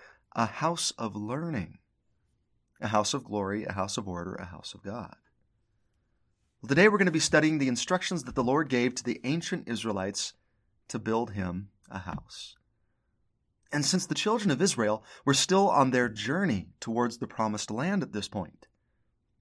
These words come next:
that temple needed to be portable. They would need to carry it with them. And that portable temple was called the tabernacle.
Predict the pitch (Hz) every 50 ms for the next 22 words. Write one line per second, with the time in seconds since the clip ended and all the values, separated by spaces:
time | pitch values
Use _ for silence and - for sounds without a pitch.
0 | _ _ _ 104 123 127 - - - - 196 220 214 - 104 101 110 135 - -
1 | - - _ _ _ - 113 113 113 107 101 110 104 107 101 - - - 147 160
2 | 160 127 - - 104 - _ _ _ _ _ _ _ _ _ _ _ _ _ _
3 | _ _ _ - - 104 101 101 92 101 104 107 104 104 104 - _ _ - 107
4 | 101 - - - 147 170 175 127 95 - 92 87 - - - - _ _ _ _
5 | _ _ _ _ _ _ _ _ _ _ _ _ _ _ _ _ _ _ 113 113
6 | 135 170 175 - 165 175 170 170 180 - - 120 107 - 123 120 127 - - 120
7 | 98 95 98 101 - - _ _ _ _ _ _ 113 101 - - - 123 131 110
8 | 92 82 78 - - - - -